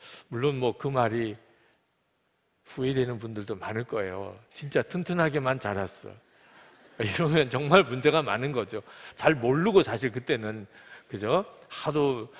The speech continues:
병이 많으니까 "튼튼하게만 자라라"고 그랬는데 애가 진짜 튼튼하게만 자란 애들은 감당하기가 어렵잖아요, 나중에.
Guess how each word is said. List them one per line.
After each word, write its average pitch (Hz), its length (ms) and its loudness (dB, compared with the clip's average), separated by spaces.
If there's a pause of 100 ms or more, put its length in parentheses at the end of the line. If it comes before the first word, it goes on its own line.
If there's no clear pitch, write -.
(160)
병이 117 300 0
많으니까 110 800 0
"튼튼하게만 131 640 -2
자라라"고 123 400 2
그랬는데 107 600 -6 (400)
애가 120 240 0
진짜 147 320 -2
튼튼하게만 127 720 -4
자란 110 340 -2
애들은 98 440 -8 (520)
감당하기가 110 760 -2
어렵잖아요, 92 680 -6
나중에. 90 440 -14